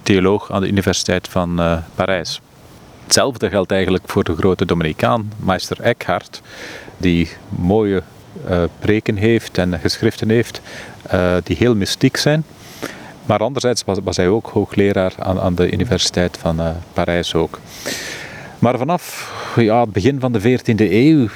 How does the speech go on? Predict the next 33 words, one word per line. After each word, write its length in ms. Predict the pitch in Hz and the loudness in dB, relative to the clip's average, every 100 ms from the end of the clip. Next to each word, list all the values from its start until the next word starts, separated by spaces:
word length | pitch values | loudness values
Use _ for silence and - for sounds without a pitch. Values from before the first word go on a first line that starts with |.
| - | -4
begint, 920 | - 110 - - - - 147 143 - - | -2 -2 -4 -12 -4 2 2 0 -4 -4
beginnen 340 | 107 107 147 151 | 0 2 4 4
we 240 | 135 120 | 4 4
een, 260 | 110 107 107 | 4 2 2
een, 200 | 101 101 | 2 4
eh, 120 | 98 | 2
splitsing 640 | 95 - 156 160 - 110 92 | 2 2 2 2 2 2 2
te 100 | 90 | 2
zien 220 | 92 87 - | 2 2 0
tussen 500 | 107 - 101 90 85 - - 95 - - - - | 0 2 2 0 0 -8 -10 -10 -12 -20 -18 0
deze 300 | 110 95 92 | 2 2 0
twee 220 | 101 98 | 0 0
aspecten 640 | - - 104 - - 139 - - - - - | -2 0 0 0 0 0 -2 -16 -14 -14 -4
en 140 | 113 | 0
wordt 200 | 104 110 | 2 0
spiritualiteit 880 | - - 110 101 107 101 - 120 117 | 0 2 2 2 0 0 0 0 0
iets 460 | 104 123 - - - | -2 -2 0 0 0
dat 200 | 113 107 | 2 0
vaak 800 | - - 110 107 104 - - - - - - | -2 -2 0 0 -2 -6 -12 -12 -14 -20 -6
op 180 | 113 - | -4 0
eigen 440 | 101 113 110 98 | 2 2 2 2
benen 300 | 95 120 110 | 2 4 2
probeert 460 | - 104 95 95 - | 2 0 2 0 -2
te 60 | |
staan, 520 | - - - 87 131 127 - - - - - | -4 -2 0 2 0 -4 -10 -18 -20 -20 -6
zonder, 440 | 120 104 127 117 117 | 0 2 2 0 0
eh, 320 | 110 101 98 - | 2 2 0 -4
een, 360 | - 104 95 90 - - - | -2 2 2 0 -4 -12 -8
eh, 280 | 95 95 95 | -4 -2 0
link 480 | 95 104 104 - - | 2 2 2 -4 -6
of 160 | 90 - | -6 -4
connectie 480 | - 98 - - 92 | -2 0 0 0 2
met, 360 | 90 - - | 2 0 -6